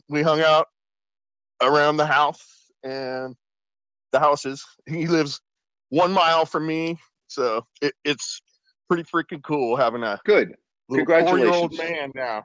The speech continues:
Speaker 1: 'cause I think, you know, we've
Speaker 2: That's
Speaker 1: talked
Speaker 2: great.
Speaker 1: about it before. He's a little four-year-old
Speaker 2: Yep.
Speaker 1: man. It's great.
Speaker 2: That's
Speaker 1: He's
Speaker 2: awesome.
Speaker 1: awesome. His
Speaker 2: That's
Speaker 1: name's
Speaker 2: great.
Speaker 1: Jameson.
Speaker 2: Well,
Speaker 1: Yeah.
Speaker 2: that's awesome. I'm happy to hear that.
Speaker 1: Man, it, it was fun.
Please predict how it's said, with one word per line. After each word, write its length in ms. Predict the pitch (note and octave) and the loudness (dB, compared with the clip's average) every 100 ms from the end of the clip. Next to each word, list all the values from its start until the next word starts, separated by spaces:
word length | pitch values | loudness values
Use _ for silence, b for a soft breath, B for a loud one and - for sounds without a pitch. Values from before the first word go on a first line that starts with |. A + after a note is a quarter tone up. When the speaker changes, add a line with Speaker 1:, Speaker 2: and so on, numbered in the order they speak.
| _ | _
Speaker 1:
'cause 140 | - C#3+ | -4 -2
I 80 | C#3 | -2
think, 180 | D3 | -4
you 80 | D3+ | -4
know, 60 | C#3+ | -2
we've 140 | E3 | 2
Speaker 2:
That's 100 | D3+ | 4
Speaker 1:
talked 100 | F#3 | 4
Speaker 2:
great. 140 | A2 - | 4 2
Speaker 1:
about 120 | D3+ | 0
it 40 | |
before. 240 | C3+ D3 D3+ | -6 -10 -8
He's 120 | E3 | -8
a 40 | |
little 200 | F3 D3+ - | -10 -10 -4
four-year-old 400 | E3 D#3 D3+ D3+ | -2 2 2 2
Speaker 2:
Yep. 100 | C3 | 0
Speaker 1:
man. 220 | A#2 G#2+ _ _ - | -2 -12 _ _ -20
It's 100 | D#3 | -10
great. 280 | C#4 C#4+ - - | -2 0 -2 -2
Speaker 2:
That's 180 | A#3 - | 0 2
Speaker 1:
He's 80 | |
Speaker 2:
awesome. 220 | G2+ E3+ E3 | 2 2 -2
Speaker 1:
awesome. 180 | G2 - _ _ _ _ _ _ _ _ _ _ | -6 -18 _ _ _ _ _ _ _ _ _ _
His 100 | - - | -8 -2
Speaker 2:
That's 180 | F#3 F#3+ | -2 0
Speaker 1:
name's 120 | G#3 | 0
Speaker 2:
great. 140 | F#3+ C3 | 0 0
Speaker 1:
Jameson. 440 | F#3+ F3+ - A2+ _ _ _ _ _ _ _ _ _ _ _ _ | 0 0 -4 -12 _ _ _ _ _ _ _ _ _ _ _ _
Speaker 2:
Well, 240 | A2 A2 G#2+ | 0 2 2
Speaker 1:
Yeah. 100 | G#2+ | 0
Speaker 2:
that's 220 | B2 B2 B2 | -2 0 0
awesome. 340 | A2 - F2+ | 0 0 -6
I'm 160 | F#2+ F#2+ | -4 -2
happy 220 | G#2+ - | -2 0
to 60 | |
hear 200 | F#2 F2+ | 0 2
that. 180 | D2+ C#2+ _ _ _ _ _ | 0 -6 _ _ _ _ _
Speaker 1:
Man, 340 | C#3+ C3+ B2+ D3+ | 0 0 0 0
it, 140 | E3+ E3+ | -2 0
it 100 | D#3+ | -2
was 220 | C#3 - | -2 -4
fun. 360 | B2+ B2 A2+ | -4 -4 -6